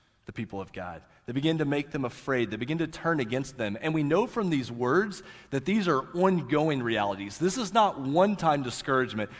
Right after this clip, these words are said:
This is something that happens over and over and over again. You see this in the remaining verses there.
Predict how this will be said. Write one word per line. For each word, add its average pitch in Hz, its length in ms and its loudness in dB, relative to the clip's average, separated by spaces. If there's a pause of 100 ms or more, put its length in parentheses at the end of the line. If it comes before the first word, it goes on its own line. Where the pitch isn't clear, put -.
(180)
This 185 160 4
is 196 80 0
something 196 300 4
that 135 100 2
happens 139 380 2
over 185 440 4
and 139 140 2
over 165 240 2
and 139 100 2
over 156 200 4
again. 127 240 0
You 127 80 -2
see 254 240 2
this 196 240 4
in 151 40 0
the 139 120 4
remaining 143 400 2
verses 143 340 -2
there. 127 240 0